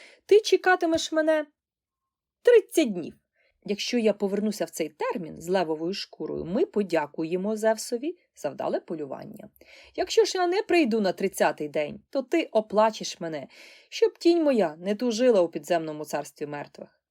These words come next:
Сказавши це, він підвівся, вдягнув свій високий шолом, підперезався мечем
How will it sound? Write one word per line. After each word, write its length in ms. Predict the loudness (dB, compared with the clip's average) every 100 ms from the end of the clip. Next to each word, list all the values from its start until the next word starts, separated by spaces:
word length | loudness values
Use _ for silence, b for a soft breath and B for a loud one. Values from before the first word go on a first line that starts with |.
| _ _ _
Сказавши 540 | -14 -6 0 0 0 -10
це, 360 | 0 2 2 -2 _ _ -4
він 180 | -2
підвівся, 720 | -4 -8 -6 -4 -4 -6 -8 -10 _ -12
вдягнув 440 | 2 2 2 -2
свій 220 | -4 -6
високий 460 | -4 -4 -6 -6 -10
шолом, 640 | -10 2 4 4 2 -6 _ b b b
підперезався 720 | -10 0 2 4 4 2 -2
мечем 480 | -4 -6 -4 -2 -2